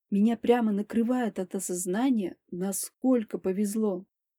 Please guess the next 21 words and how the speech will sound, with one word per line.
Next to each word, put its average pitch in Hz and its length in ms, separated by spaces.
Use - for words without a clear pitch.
Нет, 208 280
конечно, 208 480
лям 196 340
долга — 208 360
это 185 220
так 208 240
себе 180 300
везение. 185 640
Но, 208 180
с 185 80
другой 170 380
стороны, 190 560
если 247 320
быстро 226 380
вольюсь 190 540
в - 20
работу, 190 560
начну 226 340
нормальные 214 580
бабки 175 400
зашибать, 220 680